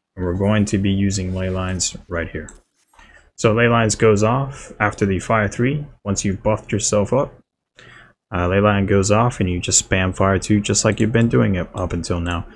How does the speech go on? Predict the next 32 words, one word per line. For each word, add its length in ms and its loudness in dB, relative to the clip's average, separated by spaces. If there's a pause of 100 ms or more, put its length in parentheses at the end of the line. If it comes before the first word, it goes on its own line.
(760)
In 140 -2
terms 340 0
of 80 6
the 320 2
A 60 4
O 120 2
E, 320 2 (300)
it's 200 -2
the 100 -8
same 340 2
thing. 320 -2
It 140 -4
goes 260 2
right 320 0
after 340 0
your 220 2
first 420 -2
fire 280 -4
two. 320 -8
So 180 -6
between 500 -2
these 300 -2
two 180 -4
right 200 -4
here. 280 -6 (840)
The 140 6
idea 400 2
is 240 2
buff 500 2
your 120 4
character 520 2
first, 540 2